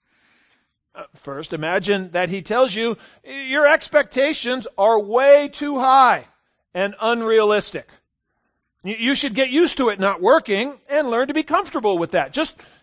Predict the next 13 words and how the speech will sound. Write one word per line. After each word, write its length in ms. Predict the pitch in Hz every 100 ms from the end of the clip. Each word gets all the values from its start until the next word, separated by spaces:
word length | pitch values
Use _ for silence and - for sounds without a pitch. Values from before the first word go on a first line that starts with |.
| -
just 220 | 269 -
enjoy 320 | 311 320 311
it." 160 | 147 - _ _ _ _ _ _ _ _ _ _ _ _ _
Or, 140 | - 202
or 180 | 190 196
second, 460 | - 277 214 180 -
he, 420 | 151 170 160 160 _
ma-, 200 | 160 170
imagine 420 | 165 160 160 190
he 160 | 190 190
says, 460 | 170 175 165 240 247
"Yeah, 400 | 262 320 330 330
it's, 260 | - -